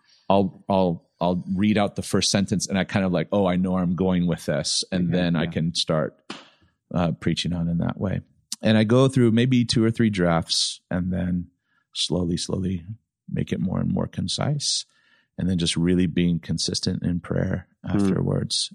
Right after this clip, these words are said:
Speaker 1: And again, that kind of humbling myself, crying in the parking lot,
Speaker 2: Hmm.
Speaker 1: which is a good thing,
Speaker 2: Hmm.
Speaker 1: you know,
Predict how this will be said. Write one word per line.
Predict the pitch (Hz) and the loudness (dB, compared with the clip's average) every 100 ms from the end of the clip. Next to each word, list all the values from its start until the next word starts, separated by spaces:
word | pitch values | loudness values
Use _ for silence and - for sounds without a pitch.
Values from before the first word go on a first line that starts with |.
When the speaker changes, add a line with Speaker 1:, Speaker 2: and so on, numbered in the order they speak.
| 98 | -2
Speaker 1:
And | 95 | 0
again, | 85 98 92 | 2 2 2
that | 90 - | 0 -2
kind | - 90 | -2 -2
of | 95 - _ _ _ _ _ | -4 -8 _ _ _ _ _
humbling | - 92 87 98 | -2 0 4 4
myself, | 92 92 - 87 90 - - | 4 2 0 -2 -2 -4 -2
crying | 104 90 98 | 0 2 2
in | 98 98 | 2 2
the | |
parking | 90 92 95 104 90 | 0 -2 0 0 2
lot, | 90 92 | 2 0
Speaker 2:
Hmm. | 92 | 0
Speaker 1:
which | 101 - | 0 2
is | 98 95 | 2 2
a | |
good | 92 107 110 | 0 -2 0
thing, | - 143 98 | 0 2 0
Speaker 2:
Hmm. | 90 104 | 0 2
Speaker 1:
you | 101 | 4
know, | 95 95 110 | 4 4 2